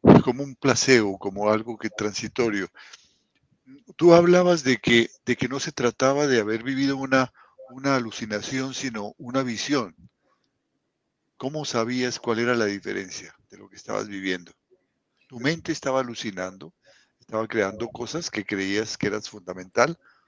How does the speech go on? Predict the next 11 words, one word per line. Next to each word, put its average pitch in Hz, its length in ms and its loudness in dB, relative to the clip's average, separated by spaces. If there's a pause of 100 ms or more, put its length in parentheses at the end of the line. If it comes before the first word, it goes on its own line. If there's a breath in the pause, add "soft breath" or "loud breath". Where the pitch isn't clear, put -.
(200 soft breath)
¿O 107 100 -6
había 110 220 -2
algo 131 200 -4
que 113 100 -8
te 110 120 -6
decía 104 380 -2
que 107 240 -4
esto 113 260 -10
tenía 104 320 -6
sentido 104 480 -8
profundo? - 540 -18